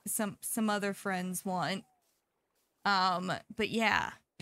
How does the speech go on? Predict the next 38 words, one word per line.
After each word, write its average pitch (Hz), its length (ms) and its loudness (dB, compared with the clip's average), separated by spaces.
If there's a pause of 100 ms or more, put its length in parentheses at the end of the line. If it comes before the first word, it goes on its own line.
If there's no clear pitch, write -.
(1800)
I - 80 4
didn't 247 180 6
even 247 140 4
know 226 120 4
about 240 160 2
them 247 140 2
<laughs> - 20 6
until 254 220 4 (100)
I 415 60 6
was - 140 0
on 302 100 2
my 330 160 6
boat 269 160 4
and 240 100 0
they 240 80 2
jumped 233 340 2
on 214 120 2
me. 220 160 2
Yeah. 269 840 4 (460)
I 277 160 8
didn't 427 160 0
know 427 140 4
they 427 120 4
were 370 100 4
a 320 60 0
thing 277 260 0
either 214 360 2
until 247 220 0
I 208 80 2
got 185 180 0
killed, 214 280 -2
like, 185 220 -4
three 175 320 -2
times 185 480 0
by 247 200 2
them. 277 540 0 (720)
Um, 233 380 4
I, 233 300 4